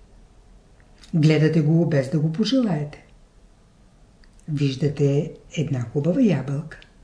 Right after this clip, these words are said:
Погледнете я, без да я пожелаете. Ще внимавате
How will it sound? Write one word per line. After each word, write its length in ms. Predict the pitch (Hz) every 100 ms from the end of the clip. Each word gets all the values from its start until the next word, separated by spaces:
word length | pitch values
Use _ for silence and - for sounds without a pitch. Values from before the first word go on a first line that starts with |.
| - - _ _ - - - - - - - -
Погледнете 540 | 185 208 240 285 233
я, 300 | 156 175 214 - - - - - - - 143
без 240 | 143 123
да 100 | 170
я 120 | 220
пожелаете. 720 | 185 135 131 127 127 - - - - - - - - - - - - - - - - - - - -
Ще 260 | - - 151
внимавате 960 | 160 156 147 151 151 160 147 147 147